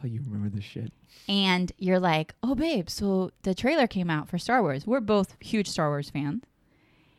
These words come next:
Speaker 2: His, he shows me his phone, which has smudge marks on it. We're in Costco. Like, I'm like, "No, no, no, no, no, no, no, no, no." I'm a, "Let me set myself down,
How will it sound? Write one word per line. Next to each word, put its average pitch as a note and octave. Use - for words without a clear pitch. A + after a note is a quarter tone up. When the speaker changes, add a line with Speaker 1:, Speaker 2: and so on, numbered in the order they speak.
Speaker 2:
His, -
he C#4+
shows C#4
me F4
his C#4
phone, F3
which F#3
has E3
smudge F3+
marks G3
on F#3
it. F#3
We're D#3+
in E3
Costco. E3+
Like, E3
I'm C4+
like, G#3+
"No, G#3+
no, -
no, A4+
no, -
no, F#4
no, F4+
no, E4+
no, D4
no." C4
I'm C#4+
a, F#3
"Let G3+
me C4
set G#3+
myself F3
down, A3+